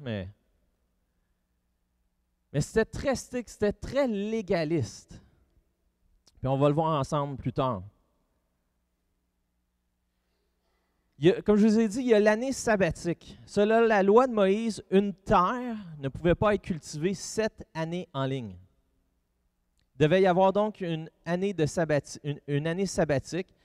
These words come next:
Et donc, il faisait une rotation sur les terres agricoles pour permettre au sol de se régénérer. Ça, on le voit dans Lévitique vingt-cinq, deux, sept. Puis c'est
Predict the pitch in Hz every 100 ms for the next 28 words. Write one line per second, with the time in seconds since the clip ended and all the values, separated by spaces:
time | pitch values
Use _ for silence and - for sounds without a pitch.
0 | _ _ - 156 226 - 214 247 233 175
1 | 196 247 220 180 - 220 214 196 175 147
2 | 190 180 139 131 190 - - 175 160 196
3 | 165 143 190 185 135 - 160 147 143 123
4 | 143 220 196 196 156 151 147 - 190 143
5 | 143 - 165 160 127 139 - 160 - 143
6 | -